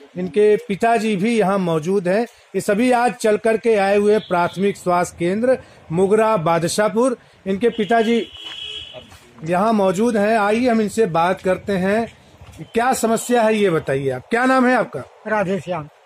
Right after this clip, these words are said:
Speaker 1: राधे श्याम, ये बताइए कब से ये सब प्रॉब्लम है?
Speaker 2: ये सर हमारे यहाँ पन्द्रह साल से चल रहा है।
Speaker 1: पन्द्रह साल से?
Speaker 2: जी सर।
Speaker 1: तो कोई सुनने वाला नहीं है?
Speaker 2: जहाँ जहाँ गया सर, हाँ बोल दिया, लेकिन कोई सुनवाई नहीं की।
Speaker 1: किसी ने कुछ किया
Speaker 2: कोई
Speaker 1: नहीं?
Speaker 2: नहीं किया।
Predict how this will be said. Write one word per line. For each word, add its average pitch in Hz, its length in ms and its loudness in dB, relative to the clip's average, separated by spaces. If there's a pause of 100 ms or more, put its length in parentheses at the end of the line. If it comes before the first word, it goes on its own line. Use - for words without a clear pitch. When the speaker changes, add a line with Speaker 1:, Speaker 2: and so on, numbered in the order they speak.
(180)
Speaker 1:
राधे 170 280 2
श्याम, 226 240 2
ये 247 80 2
बताइए 240 480 4
कब 208 240 0
से 269 140 0
ये 277 160 4
सब 254 160 0
प्रॉब्लम 196 380 2
है? 123 140 -10 (440)
Speaker 2:
ये 240 100 0
सर 269 220 -2
हमारे 254 300 0
यहाँ 262 180 -2
पन्द्रह 247 360 -2
साल 220 240 -2
से 165 80 -10
चल 175 140 -6
रहा 151 220 -8
है। 135 120 -18 (120)
Speaker 1:
पन्द्रह 160 260 0
साल 117 220 -8
से? - 180 -20 (360)
Speaker 2:
जी 202 140 -8
सर। 151 180 -10 (520)
Speaker 1:
तो 175 320 2
कोई 214 140 4
सुनने 214 320 2
वाला 226 240 4
नहीं 233 240 2
है? 139 240 -6 (300)
Speaker 2:
जहाँ 208 260 0
जहाँ 254 240 0
गया 269 220 2
सर, 285 400 0
हाँ 247 220 0
बोल 262 280 2
दिया, 277 160 2
लेकिन 262 240 -2
कोई 254 220 -2
सुनवाई 214 340 -6
नहीं 196 200 -6
की। 220 220 -16 (200)
Speaker 1:
किसी 160 220 -2
ने 185 100 2
कुछ 180 180 -4
किया 170 240 0
Speaker 2:
कोई 160 100 2
Speaker 1:
नहीं? 240 140 0
Speaker 2:
नहीं 202 100 -2
किया। 190 240 -10